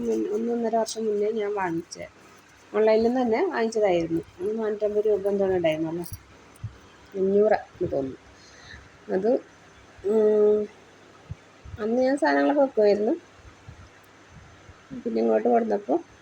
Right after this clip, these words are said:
ഇവിടെ സെറ്റ് ചെയ്തെടുത്ത് വെച്ച്, ആ, അടപ്പിൻ്റെ ബാക്കിലായിട്ട് വെച്ച്. അപ്പം നമുക്ക് മസാലപ്പൊടിയൊക്കെ എടുക്കാൻ എളുപ്പമാണല്ലോ.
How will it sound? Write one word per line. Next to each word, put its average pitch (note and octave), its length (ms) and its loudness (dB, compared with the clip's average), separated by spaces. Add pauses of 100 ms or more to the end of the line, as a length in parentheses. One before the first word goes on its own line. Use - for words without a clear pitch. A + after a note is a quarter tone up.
(1600)
ഇവിടെ G3+ 280 2 (1600)
സെറ്റ് G#3+ 240 -2
ചെയ്തെടുത്ത് F3+ 400 0
വെച്ച്, - 360 -2 (160)
ആ, G3+ 280 -2
അടപ്പിൻ്റെ G#3 440 0
ബാക്കിലായിട്ട് G#3+ 600 6
വെച്ച്. F3+ 220 2
അപ്പം E3+ 160 -6
നമുക്ക് G3 200 -6
മസാലപ്പൊടിയൊക്കെ G3+ 640 -2
എടുക്കാൻ G3 320 0
എളുപ്പമാണല്ലോ. F#3 640 0